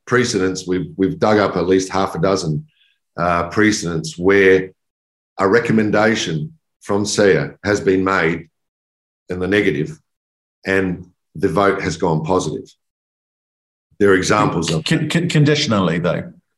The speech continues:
Speaker 1: Um, uh,
Speaker 2: As in
Speaker 1: potentially,
Speaker 2: you
Speaker 1: but I,
Speaker 2: must,
Speaker 1: I
Speaker 2: you
Speaker 1: can't
Speaker 2: must perform this, these following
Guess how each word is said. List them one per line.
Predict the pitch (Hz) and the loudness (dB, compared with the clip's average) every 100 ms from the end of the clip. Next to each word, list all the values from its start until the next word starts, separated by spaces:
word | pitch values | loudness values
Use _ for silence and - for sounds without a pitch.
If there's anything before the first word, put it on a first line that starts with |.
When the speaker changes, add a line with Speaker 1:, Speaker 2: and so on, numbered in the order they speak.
| _ _ _ _ _ _ _ _ - | _ _ _ _ _ _ _ _ 0
Speaker 1:
Um, | 127 135 135 131 - _ _ _ - | 4 4 4 0 -8 _ _ _ -8
uh, | - 113 113 - | 0 2 0 -4
Speaker 2:
As | |
in | - - | -12 -6
Speaker 1:
potentially, | 135 139 139 123 151 | 0 4 4 4 4
Speaker 2:
you | 147 | 6
Speaker 1:
but | 113 | 6
I, | 139 | 4
Speaker 2:
must, | 127 123 | 4 2
Speaker 1:
I | 131 | 0
Speaker 2:
you | 131 | 4
Speaker 1:
can't | 143 | 4
Speaker 2:
must | 131 131 | 4 2
perform | - 143 139 127 | 0 0 2 2
this, | 120 - - | -2 -4 -6
these | 113 127 - | -2 -2 0
following | 123 117 113 107 | 2 2 2 0